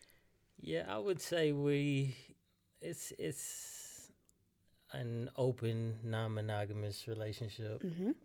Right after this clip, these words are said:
Speaker 1: Yeah. So I guess, yeah, starting out, like, we've been together for years now, but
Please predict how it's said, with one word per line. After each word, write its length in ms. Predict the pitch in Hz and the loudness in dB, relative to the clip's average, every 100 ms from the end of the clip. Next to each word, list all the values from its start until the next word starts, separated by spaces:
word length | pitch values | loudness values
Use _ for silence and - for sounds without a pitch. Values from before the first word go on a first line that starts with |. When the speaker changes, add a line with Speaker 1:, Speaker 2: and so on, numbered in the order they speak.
| - | -12
Speaker 1:
Yeah. 460 | 131 120 104 98 104 - - _ - - _ | -6 -4 -2 -4 -8 -12 -20 _ -20 -20 _
So 640 | - - 107 104 104 101 104 _ _ _ _ _ _ _ _ _ _ _ _ _ _ | -12 -4 -2 0 -2 -4 -8 _ _ _ _ _ _ _ _ _ _ _ _ _ _
I 60 | 110 | 0
guess, 420 | 117 107 - - | 2 2 -2 -6
yeah, 200 | 151 147 | 2 4
starting 520 | 117 - 143 139 123 131 | 4 0 2 2 2 4
out, 380 | 143 120 - - _ | 4 4 2 -6 _
like, 120 | 113 | -4
we've 120 | 123 123 | -2 0
been 140 | 110 | 0
together 400 | 107 113 107 110 | 2 2 2 0
for 380 | - 107 101 98 101 | -2 -2 -2 -4 -6
years 400 | 104 113 123 110 | -2 2 4 4
now, 460 | 107 98 95 95 98 - - _ - _ _ _ _ _ | 2 -2 -4 -6 -10 -14 -20 _ -20 _ _ _ _ _
but 420 | 107 110 110 110 | 0 4 4 2